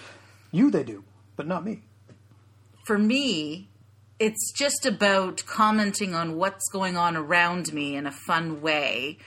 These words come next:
Speaker 2: or pointing something out, or asking questions. Those are always my defaults. Like, if I'm, find myself where I'm completely out of my element and no idea what's going on,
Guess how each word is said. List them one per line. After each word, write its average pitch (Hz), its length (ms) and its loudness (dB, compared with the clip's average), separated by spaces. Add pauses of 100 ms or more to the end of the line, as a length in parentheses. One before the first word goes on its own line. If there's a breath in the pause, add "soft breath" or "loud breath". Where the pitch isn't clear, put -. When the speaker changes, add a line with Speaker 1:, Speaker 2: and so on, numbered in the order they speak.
(640 loud breath)
Speaker 2:
or 185 340 4
pointing 202 400 2
something 175 600 -2
out, 156 400 4
or 151 120 0
asking 185 500 0
questions. 139 680 -4
Those 190 220 -4
are 202 140 0
always 170 400 -2
my 156 200 -2
defaults. 156 640 -4
Like, 156 160 -4
if 185 80 -6
I'm, 226 200 2 (280 loud breath)
find 233 320 2
myself 214 480 2
where 180 100 2
I'm 170 200 0
completely 214 880 0
out 175 120 4
of 165 80 -2
my 165 160 0
element 151 480 -2
and 196 300 -4
no 262 220 4
idea 175 320 2
what's 160 220 -4
going 156 340 -2
on, 156 460 0